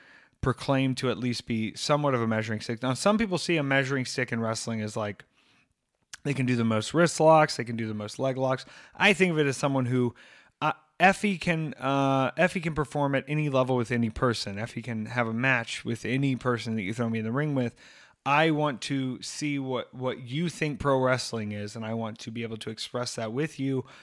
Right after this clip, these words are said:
but I wanna know, I wanna know what they've done, and I wanna feel it. I wanna feel the truth. Now, Sunday, big show. The boyfriend's coming. Uh, gonna be a big one. Hammerstein Ballroom.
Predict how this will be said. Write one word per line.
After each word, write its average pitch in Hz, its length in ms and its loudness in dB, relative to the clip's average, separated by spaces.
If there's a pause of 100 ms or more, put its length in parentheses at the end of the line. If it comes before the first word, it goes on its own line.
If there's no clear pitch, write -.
(220)
but 113 80 -2
I 110 60 4
wanna 117 240 0
know, 117 560 0 (540)
I 123 40 0
wanna 127 260 4
know 135 300 4
what 127 220 2
they've 127 320 -2
done, 127 540 4
and 120 120 0
I 117 100 2
wanna 113 280 -2
feel 98 480 -4
it. 85 180 -8
I 87 80 -8
wanna 90 280 -10
feel 98 260 -10
the 90 140 -12
truth. 95 560 -8
Now, 147 160 4
Sunday, 170 400 4
big 156 240 2
show. 143 460 4 (420)
The 120 80 -10
boyfriend's 123 420 2
coming. 120 400 2 (220)
Uh, 110 380 0
gonna 120 200 0
be 113 80 2
a 110 60 2
big 117 180 2
one. 113 320 0 (200)
Hammerstein 120 460 2
Ballroom. 98 500 -6